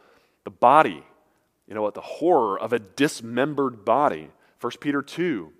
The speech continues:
a spiritual house, a temple. A bunch of bricks laying all over the place is not a house.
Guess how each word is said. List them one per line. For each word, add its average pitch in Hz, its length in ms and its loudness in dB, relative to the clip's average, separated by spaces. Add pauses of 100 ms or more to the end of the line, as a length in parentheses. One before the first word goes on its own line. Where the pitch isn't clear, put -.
(180)
a - 40 -20
spiritual 147 520 -8
house, 156 440 -2
a 98 60 -14
temple. 98 640 -10 (720)
A - 60 -18
bunch 127 200 -4
of 123 140 -4
bricks 131 420 -2
laying 131 300 0
all 131 180 2
over 165 140 0
the 139 80 -4
place 95 380 -6
is 117 140 -12
not 107 320 -4
a 123 80 -10
house. - 720 -6